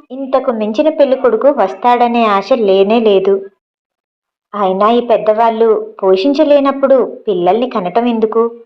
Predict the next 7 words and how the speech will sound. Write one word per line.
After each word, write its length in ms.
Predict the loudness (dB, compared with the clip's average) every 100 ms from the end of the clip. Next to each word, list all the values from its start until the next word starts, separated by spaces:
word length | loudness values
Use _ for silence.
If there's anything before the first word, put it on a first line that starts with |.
| _ _ _ -6
పెరిగి 260 | -4 -2
పెద్దగా 420 | 0 0 2 2 2
అయ్యాక 340 | 2 0 2
వాళ్ళ 480 | 0 0 -2 0 0
కళ్ళల్ని 600 | -2 -2 0 0 -2 -4
కాలరాయటం 680 | 0 2 2 2 0 -2 -4
ఎందుకు? 520 | -4 -4 -4 -4